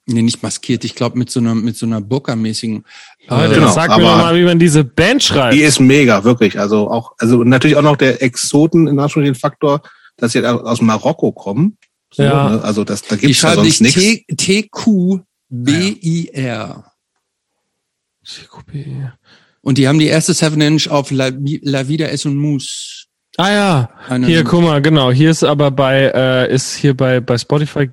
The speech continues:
Speaker 2: Yibbit.
Speaker 1: Yibbit, ja.
Speaker 2: Geil, die.
Speaker 3: Aber wirklich, also das ist, äh, die fand ich echt auch mega spannend, als die, äh,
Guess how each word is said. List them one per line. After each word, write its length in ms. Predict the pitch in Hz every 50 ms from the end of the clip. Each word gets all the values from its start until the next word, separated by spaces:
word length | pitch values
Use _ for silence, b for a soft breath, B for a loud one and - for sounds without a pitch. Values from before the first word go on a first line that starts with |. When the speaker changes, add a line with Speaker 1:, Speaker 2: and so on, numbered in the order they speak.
| - _ _
Speaker 2:
Yibbit. 680 | _ - 117 117 139 156 143 135 110 - - - - - - _ _ _ _ _
Speaker 1:
Yibbit, 320 | 139 135 123 107 98 - -
ja. 200 | 107 107 113 123 127 - _ _ _ _ _ _ _ _ _
Speaker 2:
Geil, 260 | - - 110 113 117 113
die. 120 | 110 107
Speaker 3:
Aber 140 | 104 104 107 107
wirklich, 300 | 120 127 131 117 - -
also 140 | 110 113 113
das 140 | 127 123 156
ist, 340 | 143 - - - - - -
äh, 260 | 123 123 120 120 120
die 220 | 120 - 131 156
fand 180 | 160 - 170 165
ich 120 | 147 - -
echt 180 | 139 123 -
auch 180 | 131 123 - - -
mega 320 | 120 120 120 117 113 110 107
spannend, 300 | - - 117 117 107 107
als 160 | 107 110 -
die, 220 | - 110 113 123 - _ _ _ _ _ _ _ _ _ _ -
äh, 260 | 127 110 110 107 110